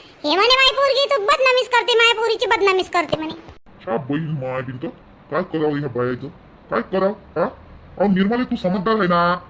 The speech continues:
Speaker 2: कम से कम तुला सांगायला पाहिजे नव्हतं ना? हा, तिला समजावून, हा?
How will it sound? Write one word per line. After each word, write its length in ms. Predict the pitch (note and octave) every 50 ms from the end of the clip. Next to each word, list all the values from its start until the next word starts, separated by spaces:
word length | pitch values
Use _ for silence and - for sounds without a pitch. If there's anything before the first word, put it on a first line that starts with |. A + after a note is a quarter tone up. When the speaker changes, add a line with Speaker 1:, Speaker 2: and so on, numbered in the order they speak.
| -
Speaker 2:
कम 100 | F#3 G3
से 100 | G#3 B3
कम 100 | A3 A3
तुला 280 | G#3 - F3 F#3+ A3+ B3
सांगायला 280 | A3+ G#3 G#3 A3+ A3
पाहिजे 200 | G#3 G#3 G3+ G3+
नव्हतं 220 | F#3+ G3 F#3 - E3
ना? 160 | F3+ A3 C4+ B3+ - - - - -
हा, 120 | D3+ F#3+
तिला 200 | A3 - F#3+ G#3
समजावून, 680 | A#3 - F3+ F3 F3+ F#3 A#3 C#4+ - - - - -
हा? 60 | E3